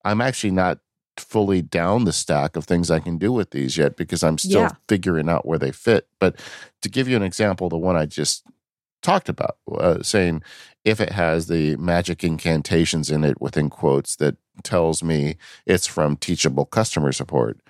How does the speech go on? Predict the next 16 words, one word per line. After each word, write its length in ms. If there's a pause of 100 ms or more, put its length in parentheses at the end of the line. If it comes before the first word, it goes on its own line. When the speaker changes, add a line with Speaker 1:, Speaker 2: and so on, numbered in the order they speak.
(260)
Speaker 1:
what 140
I'm 140
doing 360
is, 260
first 280
of 140
all, 400
I 160
have 220
a 80
folder 400
called 240
customer 400
support. 360
That's 300
the 260